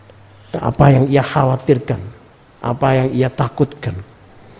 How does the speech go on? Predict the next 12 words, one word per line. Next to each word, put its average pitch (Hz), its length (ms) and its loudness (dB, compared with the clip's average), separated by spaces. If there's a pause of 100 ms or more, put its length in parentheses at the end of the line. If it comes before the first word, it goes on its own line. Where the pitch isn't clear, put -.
(1000)
Kasih 135 320 6
sayang 139 320 4
Allah 139 240 6
itu 170 160 6
mencegah 139 680 4 (540)
diri 147 320 8
orang 135 260 8
itu 165 460 2
dari 120 240 6
apa 117 240 4
yang 135 160 6
ia 139 240 6